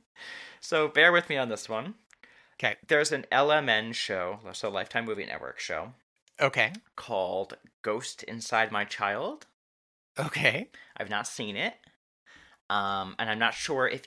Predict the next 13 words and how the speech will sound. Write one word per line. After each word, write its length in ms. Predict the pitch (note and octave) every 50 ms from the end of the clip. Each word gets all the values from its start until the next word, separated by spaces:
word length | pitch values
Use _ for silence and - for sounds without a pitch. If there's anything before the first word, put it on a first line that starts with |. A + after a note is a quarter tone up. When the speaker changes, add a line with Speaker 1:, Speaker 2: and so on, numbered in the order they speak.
| _ _
Speaker 1:
every 320 | - A#2+ A#2+ - C3+ C3+ -
episode 400 | A#2 B2 - A#2+ - C3+ A#2+ A2+
is 160 | A2+ G#2 G2
exactly 640 | A2+ G#2 G2+ F#2+ G#2 A2 G2+ F#2+ - - C3 A#2 A2
the 120 | G#2 A#2 A2
same, 600 | - - - A2+ G2 - - B1+ G2+ C#3 D#3 - _ _ _ _ _ _ _ _
but 160 | - A#2 A2+ -
there's 220 | A#2+ A2 A#2+ -
an 60 | C#3
Speaker 2:
Okay. 180 | C3 B2+ A2+ G2
Speaker 1:
episode 720 | A#2+ E3 - - - - - A#2 G#2 F2+ F#2 - G2+ - -
that 140 | - - -
Jeannie 540 | - - A#2 G#2 G2+ G2 G#2 G#2 F#2+ - _